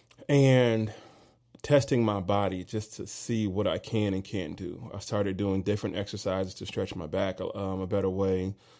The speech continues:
strengthen my core. So there's, there's, there's things that I need to improve on and strengthen to strengthen that area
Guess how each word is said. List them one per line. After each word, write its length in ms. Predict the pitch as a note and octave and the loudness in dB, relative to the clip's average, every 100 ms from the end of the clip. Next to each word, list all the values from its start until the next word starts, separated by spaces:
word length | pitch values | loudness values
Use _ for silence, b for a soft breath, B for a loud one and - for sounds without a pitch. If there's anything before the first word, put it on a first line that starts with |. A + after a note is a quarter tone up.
| b | b
strengthen 400 | - A#2 G2+ F#2+ | -2 0 0 -2
my 120 | E2+ | -4
core. 640 | - - G#2+ G#2 G2 G2 | -6 0 2 4 2 0
So 260 | G2 G#2 G2 | 0 2 2
there's, 300 | G#2 G2 - | 2 0 -4
there's, 460 | A2 G#2 F#2 - - - _ _ _ - | -2 0 0 -6 -16 -20 _ _ _ 0
there's 260 | A#2+ A2+ | 2 2
things 380 | - C3 C3 A#2 | 4 6 6 6
that 260 | A#2 A2 - | 6 6 6
I 120 | G#2+ | 2
need 180 | A2+ G2 | 2 2
to 140 | G2+ | 0
improve 420 | F#2+ - A2+ G#2+ | -2 0 2 2
on 220 | G2 G2 G2 | 2 0 -2
and 80 | |
strengthen 580 | - - A2 G2 G2+ G#2 - b b b | -4 -2 -2 -2 -6 -8 -12 b b b
to 160 | A2+ | -2
strengthen 440 | G2 - G2+ F#2+ F#2+ | -2 0 0 0 -2
that 240 | F#2 F2 | -2 -2
area 480 | G2 F#2+ E2 E2 G2 | -2 -2 -2 -4 -10